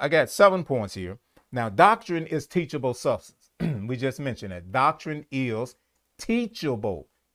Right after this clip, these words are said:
teachable substance, not just, just words being thrown out in the air.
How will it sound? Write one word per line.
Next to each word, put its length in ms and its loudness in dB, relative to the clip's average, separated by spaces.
teachable 960 -2
substance, 680 -2
not 240 -2
just, 320 0
just 240 -2
words 400 2
being 440 -4
thrown 380 -4
out 180 -2
in 180 -6
the 200 -4
air. 240 -4